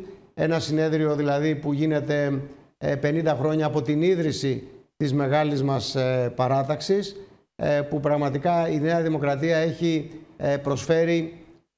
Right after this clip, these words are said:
τα περισσότερα σε αυτόν τον τόπο από όλα τα κόμματα. Ε, να θυμίσω, έτσι, εμείς είμαστε και λίγο πιο παλιοί, ε, ότι η Νέα Δημοκρατία ήταν αυτή που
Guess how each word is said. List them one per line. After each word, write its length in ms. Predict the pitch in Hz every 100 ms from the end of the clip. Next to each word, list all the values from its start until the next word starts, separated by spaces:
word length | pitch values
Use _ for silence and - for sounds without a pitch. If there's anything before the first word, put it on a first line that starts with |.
| _
τα 140 | - 151
περισσότερα 760 | 151 135 - 175 185 160 151
σε 120 | 135
αυτόν 240 | 135 156 135
τον 160 | 139
τόπο 320 | 123 143 147 156
από 160 | 156
όλα 180 | 175 160
τα 100 | 135
κόμματα. 540 | 120 127 123 127 131 131 - -
Ε, 300 | 135 139 139 135
να 280 | 143 143
θυμίσω, 600 | 139 147 170 - 180 175 - - -
έτσι, 460 | - 139 156 143 143 - - _ _
εμείς 340 | - 147 156 143
είμαστε 280 | 151 139 131
και 120 | 143
λίγο 220 | 143 143
πιο 180 | 143 139
παλιοί, 580 | 135 135 151 170 175 - - - _ _
ε, 340 | - 143 143 156
ότι 640 | 156 135 151 147 143 151 - -
η 160 | - 147
Νέα 200 | 170 170
Δημοκρατία 540 | 160 147 151 147 180
ήταν 260 | 165 147 139
αυτή 560 | 135 - 147 131 - - - _
που 440 | - 160 147 143